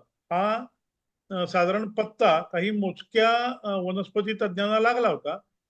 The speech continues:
किंवा काही, तुम्हाला आश्चर्य वाटेल, साधारण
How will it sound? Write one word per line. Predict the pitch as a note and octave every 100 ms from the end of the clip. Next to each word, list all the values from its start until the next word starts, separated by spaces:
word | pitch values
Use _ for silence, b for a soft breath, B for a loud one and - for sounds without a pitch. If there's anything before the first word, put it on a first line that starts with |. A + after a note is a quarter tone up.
| _
किंवा | B3 A#3 E3 F#3 A#3 _ _ _ E3+
काही, | D#3 D#3+ A3 B3+ - _ _ _ _ _ _ _ _ _ _ _ _ _ -
तुम्हाला | F3 G3+
आश्चर्य | F#3 - G#3
वाटेल, | G#3 - F#3 -
साधारण | _ _ - E3 F3